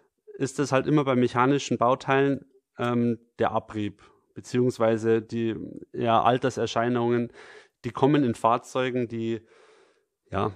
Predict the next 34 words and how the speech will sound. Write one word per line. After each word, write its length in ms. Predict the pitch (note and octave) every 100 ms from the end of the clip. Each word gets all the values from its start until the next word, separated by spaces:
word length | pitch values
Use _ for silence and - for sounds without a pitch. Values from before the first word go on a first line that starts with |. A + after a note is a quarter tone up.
| -
Temperaturschwankungen 1040 | - C#3 C#3 C3+ - A#2 - A2 A2 G#2+ G#2
ausgesetzt 680 | G#2 G#2+ - G#2+ G#2+ - -
werden. 140 | G#2+
Ich 140 | A#2+
meine, 180 | C3 B2+
wir 80 | A#2
haben 140 | B2
im 420 | C#3 G#2 G2+ A2 A2
Winter 380 | C3+ D3+ B2+
mal 180 | A#2 A2+
minus 540 | A2 C3+ C#3+ B2+ - -
zehn 360 | - A#2+ C#3+
Grad, 600 | B2 A#2 A#2+ B2 - -
je 120 | - A#2
nachdem, 460 | A2+ - A#2+ A#2
wo 200 | G#2+ A2+
euer 220 | G2 A2 G#2
Fahrzeug 420 | G#2+ G#2+ - G2
steht, 420 | - A#2+ B2+ -
oder 200 | A#2 A2
auch 160 | G#2 A2+
im 100 | G#2+
Sommer 280 | A2 A#2
gerne 260 | A2 G#2+ A2
mal 200 | G#2 G#2 -
sechzig 580 | - A#2+ C3 - B2 -
Grad 240 | A2 G#2
plus 280 | A#2 D3+ -
in 120 | B2+
der 100 | B2
Kabine. 560 | A#2+ A2+ B2 B2+ B2 A#2+ _ _ _ _ _
Keine 300 | G2+ G#2 G2+
Seltenheit. 680 | G#2 A#2 A#2+ A2 A2+ A2
Also 360 | - G#2 G#2+